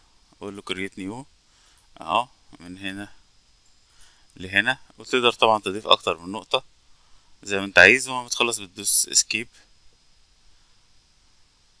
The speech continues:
فبيبدأ يديك مقابض. ده في كل حاجة احنا شغالين فيها. المقابض دي بتساعدك ان انت تحدد ال-، هيبدأ منين وينتهي منين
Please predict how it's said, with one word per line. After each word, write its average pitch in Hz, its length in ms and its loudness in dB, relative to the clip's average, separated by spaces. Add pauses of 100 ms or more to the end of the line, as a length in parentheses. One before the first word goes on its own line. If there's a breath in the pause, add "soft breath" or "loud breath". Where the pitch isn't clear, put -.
(1900)
فبيبدأ 113 520 6
يديك 101 540 4 (220)
مقابض. 101 440 2 (380)
ده 120 120 -4
في - 100 -12
كل 110 380 2
حاجة 107 320 10
احنا 90 120 -10
شغالين 92 280 4
فيها. 127 260 -2 (520 soft breath)
المقابض 113 320 2
دي 113 100 -2
بتساعدك 107 460 8
ان 95 120 -2
انت 95 140 -2
تحدد 101 500 8 (640 soft breath)
ال-، 90 920 -4 (120)
هيبدأ 101 300 6
منين 92 340 4
وينتهي 92 360 -6
منين 92 400 0